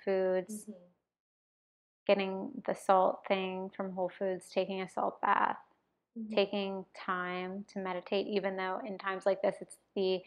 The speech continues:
Speaker 1: hardest thing
Speaker 2: Yeah.
Speaker 1: to commit to, and you
Speaker 2: Mm-hmm.
Speaker 1: look at you, you're aggravated, me just saying it.
Speaker 2: Yeah.
Speaker 1: You're like, "I don't wanna do it."
Speaker 2: Yeah.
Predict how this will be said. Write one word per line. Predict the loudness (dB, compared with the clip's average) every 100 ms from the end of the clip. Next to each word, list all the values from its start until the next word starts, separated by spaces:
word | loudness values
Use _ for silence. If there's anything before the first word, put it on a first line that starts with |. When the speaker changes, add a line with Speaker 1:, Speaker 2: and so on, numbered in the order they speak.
| -10 -20 _
Speaker 1:
hardest | 8 8 6 4
thing | 2 4
Speaker 2:
Yeah. | 6
Speaker 1:
to | 6
commit | 6 4 4
to, | 6
and | 8 8 6 4
you | 6 6
Speaker 2:
Mm-hmm. | 4 -2 -20 _ _ 0
Speaker 1:
look | 2
at | 6
you, | 6
you're | 6 8
aggravated, | 6 6 6 8 8 6 4
me | 0
just | 0 0
saying | 0 0 2
it. | 2 2
Speaker 2:
Yeah. | 2 4
Speaker 1:
You're | 10
like, | 10 10
"I | 6
don't | 2 0
wanna | -2 -2
do | -2 -2
it." | -4 -6 -6
Speaker 2:
Yeah. | 2 4 4 2